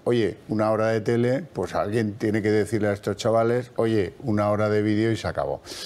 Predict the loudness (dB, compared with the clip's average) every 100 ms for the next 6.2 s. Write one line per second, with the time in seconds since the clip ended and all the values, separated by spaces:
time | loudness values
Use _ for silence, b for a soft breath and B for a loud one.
0 | B B B -4 -2 0 0 -2 -2 0
1 | 0 0 0 -2 0 0 0 0 0 0
2 | 0 0 -2 0 0 0 0 0 0 0
3 | 2 2 2 0 0 2 2 2 0 -2
4 | -4 0 -2 0 0 2 2 2 2 0
5 | -2 0 0 -2 -4 -2 0 0 -2 -8
6 | -12